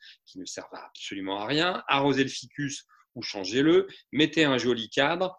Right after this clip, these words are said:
mettez des diffuseurs d'huiles essentielles, euh, nettoyez votre bureau, rangez-le, vous allez voir, ça va tout de suite produire un effet positif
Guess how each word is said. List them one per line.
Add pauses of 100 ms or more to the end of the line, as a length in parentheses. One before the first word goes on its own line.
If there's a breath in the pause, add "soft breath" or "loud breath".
(280 loud breath)
mettez
des
diffuseurs
d'huiles
essentielles, (300 loud breath)
euh, (480)
nettoyez
votre
bureau,
rangez-le,
vous
allez
voir, (260)
ça
va
tout
de
suite (180)
produire
un
effet
positif